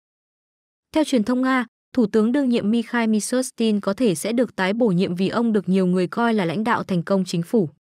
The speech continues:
khi nền kinh tế vẫn phát triển trong bối cảnh chiến sự Nga-Ukraine và các biện pháp trừng phạt kinh tế của phương Tây. Ông Putin sẽ trực tiếp bổ nhiệm các bộ trưởng ngoại giao,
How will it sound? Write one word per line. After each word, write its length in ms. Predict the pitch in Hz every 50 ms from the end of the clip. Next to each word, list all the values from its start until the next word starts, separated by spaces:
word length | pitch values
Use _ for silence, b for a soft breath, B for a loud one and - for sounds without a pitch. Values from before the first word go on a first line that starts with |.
| _ _ _
khi 160 | - 320 320
nền 160 | 285 262 220
kinh 160 | 196 254 254 240
tế 200 | 233 208 208 214
vẫn 160 | 233 233 277
phát 180 | - 339 349
triển 260 | - - 277 208 165 143
trong 180 | - 208 208
bối 140 | 196 190 185 -
cảnh 200 | - 220 170 151
chiến 200 | - - 190 190
sự 200 | - - 220 190
Nga-Ukraine 840 | 202 214 220 214 - - 269 - - 226 220 214 208 214 214 202 190
và 160 | 190 185 165
các 180 | - - -
biện 140 | 262 226 180
pháp 240 | 202 - 294 330 -
trừng 180 | - 233 190 170
phạt 220 | - 190 175 165 -
kinh 140 | 220 208 202
tế 200 | - 190 180 190
của 140 | - 180
phương 240 | 165 - - 190 185
Tây. 240 | 185 202 202 190 165 - _ _ _ _ _ _ _ _ _ _ _ _ _ _ _ _ _ _ _
Ông 220 | - 254 285 285 262
Putin 320 | 294 285 269 285 277 262
sẽ 160 | 254 - 233
trực 200 | 240 - 262 -
tiếp 200 | - 302 349 -
bổ 100 | 262 233
nhiệm 260 | 196 170 180 196 175 185
các 160 | - 311 277
bộ 140 | 254 233 202
trưởng 260 | - - 202 165 165
ngoại 180 | 185 170 151
giao, 300 | 170 - 233 240 240 220